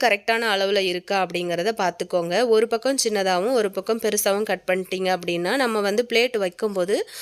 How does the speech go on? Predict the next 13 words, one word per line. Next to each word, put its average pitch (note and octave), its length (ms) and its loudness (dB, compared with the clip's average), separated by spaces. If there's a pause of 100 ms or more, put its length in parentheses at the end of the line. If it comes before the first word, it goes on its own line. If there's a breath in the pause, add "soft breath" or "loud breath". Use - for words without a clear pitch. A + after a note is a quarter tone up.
(140 loud breath)
ஒரு C4 200 2
பக்கம் D4 300 0
மேல, A3+ 320 2
ஒரு G#3 180 2
பக்கம் G#3 340 -2
கீழே G#3+ 300 0
அப்படின்னு F#3 300 -2
சொல்லிட்டு G3 520 -2
தூக்கிட்டு F#3 340 -4
நிக்கும். F3+ 400 -2
So, C#4 180 2
ரெண்டு A3 380 0
பக்கமும் G#3 420 -2